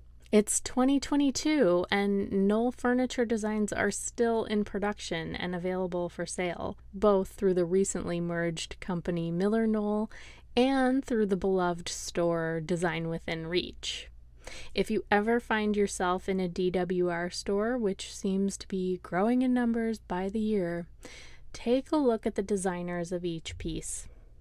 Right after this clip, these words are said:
While there are many newly designed pieces, there are also historic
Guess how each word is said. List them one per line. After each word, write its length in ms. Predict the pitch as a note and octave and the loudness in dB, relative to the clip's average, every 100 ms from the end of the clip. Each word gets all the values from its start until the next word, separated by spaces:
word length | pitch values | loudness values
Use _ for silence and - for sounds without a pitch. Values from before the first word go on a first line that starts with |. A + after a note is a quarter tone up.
| - | -6
While 340 | F#3+ G#3 G#3+ | 2 4 4
there 340 | G#3+ A3 A3 - | 4 4 4 2
are 300 | F#3+ G3+ G#3 | 2 4 4
many 500 | G#3 G3+ G3 A#3 C4 | 4 6 6 4 6
newly 460 | G#3+ F#3 A3+ C4+ A#3 | 6 8 8 6 4
designed 480 | F3+ F#3+ F3+ F3 | 2 0 -2 -2
pieces, 460 | - F#3+ - F#3+ F#3+ | -2 -4 -2 -2 -2
there 200 | G3 F#3+ | -2 -2
are 240 | F#3 F#3 - | -2 -4 -6
also 480 | F#3 G3+ A3 G#3 F#3 | -4 -4 -4 -2 -2
historic 920 | F#3 F#3+ - - - G#3 G#3 G#3 G3+ | -2 -8 -10 -8 0 4 4 2 -2